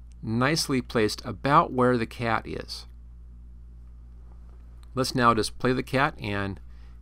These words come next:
see if I think we're, we're gonna be okay on this one.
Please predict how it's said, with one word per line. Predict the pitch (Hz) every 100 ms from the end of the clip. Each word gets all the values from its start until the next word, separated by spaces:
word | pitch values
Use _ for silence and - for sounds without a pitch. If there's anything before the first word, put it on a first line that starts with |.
| -
see | -
if | 110
I | 107
think | - 151 123
we're, | 107
we're | 117 110
gonna | 113
be | 110
okay | 101 - - 123
on | - 92 92
this | 92 -
one. | 95 98